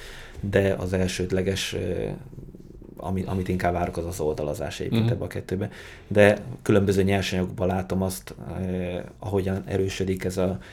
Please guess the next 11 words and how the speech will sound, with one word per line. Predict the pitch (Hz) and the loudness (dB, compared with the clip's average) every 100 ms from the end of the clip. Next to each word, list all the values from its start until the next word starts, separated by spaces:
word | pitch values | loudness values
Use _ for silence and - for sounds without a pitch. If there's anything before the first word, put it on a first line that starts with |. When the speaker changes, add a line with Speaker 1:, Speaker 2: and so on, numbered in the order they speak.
| - - | -20 -14
Speaker 1:
kínai, | - 104 95 95 92 - | -4 0 2 2 0 0
orosz | 95 92 92 - - | 0 0 -2 -8 -8
és | 87 - | -8 -6
a | 92 | -4
brics | 98 92 - - - 95 | -2 -2 -4 -10 -10 -6
vonal, | 98 98 98 98 95 | -2 0 0 -2 -4
hogy | 95 | -6
szerintem | - - 90 95 | -6 -8 -6 -6
a | |
nyersanyagoké | 95 90 90 - 90 85 - 87 | -4 -2 -4 -4 -4 -4 -2 -2
lesz | 87 85 - - | -2 -4 -8 -14